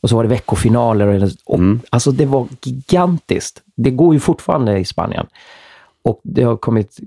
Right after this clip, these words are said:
Speaker 1: skitstora artister därifrån. Och de hade så här gästartister, eh, så här latinlegender som kom och snackade, liksom. Och,
Speaker 2: Mm.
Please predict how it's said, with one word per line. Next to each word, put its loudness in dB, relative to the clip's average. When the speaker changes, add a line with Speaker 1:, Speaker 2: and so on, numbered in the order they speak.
Speaker 1:
skitstora 0
artister -2
därifrån. 0
Och 0
de 0
hade -2
så -4
här 0
gästartister, 0
eh, 0
så 0
här -2
latinlegender 2
som -6
kom -10
och -14
snackade, -6
liksom. -4
Och, 2
Speaker 2:
Mm. 2